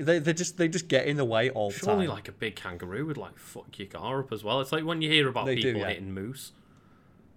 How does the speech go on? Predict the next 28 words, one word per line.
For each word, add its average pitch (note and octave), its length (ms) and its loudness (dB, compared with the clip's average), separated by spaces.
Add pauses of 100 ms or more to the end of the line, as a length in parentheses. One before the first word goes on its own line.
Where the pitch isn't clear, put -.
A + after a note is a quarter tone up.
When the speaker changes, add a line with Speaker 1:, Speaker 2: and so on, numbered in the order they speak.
(440)
Speaker 1:
Oh, D3+ 120 4
moose C#3 280 2
are B2 40 -6
Speaker 2:
And G#2+ 40 -4
Speaker 1:
ridiculous. G#2+ 300 -6
Speaker 2:
it's G2+ 80 -8
like, A#2 180 -6
you B2 100 0
don't, B2 360 2
you A#2 100 0
don't A2+ 320 0
fucking A2+ 400 -6
drive G2+ 320 0
into G#2+ 240 -4
a G2+ 60 -2
moose, G2+ 380 -4
and, G#2+ 100 -8
like, G2+ 200 -6 (460)
if C3+ 180 6
you C#3 140 6
do, C3+ 260 4
you've G#2+ 220 -2
not B2 160 -2
got G#2 240 0
a - 40 -12
car A#2+ 400 -2
<laughs> - 40 -12
anymore. - 580 -8